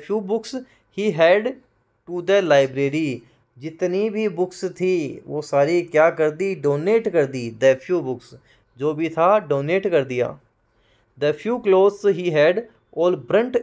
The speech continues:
in fire, जो कपड़े थे थोड़े बहुत वो क्या हो गए, जल गए, मतलब जो भी थे सारे ही जल गए। He asked me a few questions, उसने कुछ मुझसे सवाल पूछे।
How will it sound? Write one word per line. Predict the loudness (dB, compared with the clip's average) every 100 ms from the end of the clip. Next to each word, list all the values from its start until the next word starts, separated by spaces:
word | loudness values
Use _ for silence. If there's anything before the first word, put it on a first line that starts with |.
| -4
in | -8 -4
fire, | 0 2 2 0 -6 _ _
जो | -10
कपड़े | -6 -6 -2 0
थे | 0 -2
थोड़े | 0 -2
बहुत | -2 -4
वो | -2 0
क्या | 2
हो | 2 2
गए, | 2 0 -4 _ _ _ _ -16
जल | -2 0 2
गए, | 2 4 2 -2 -12 _ _ _ _ _ _ _ -6
मतलब | -2 -2
जो | 0 0
भी | -2
थे | -4 -6
सारे | 0 2 2
ही | 0 -4 -6 -10 _ -6
जल | -4
गए। | -4 -6 -8 _ _ _ _ _ _ -8
He | -8 0
asked | 2 2 -2 -8
me | -6 -2
a | -2
few | -2 -8 -6
questions, | -4 -4 -2 -4 -4 -10
उसने | -14 -12 -10
कुछ | -10 -10
मुझसे | -10 -6 -6
सवाल | -4 -2 2 2 0
पूछे। | -6 -12 -12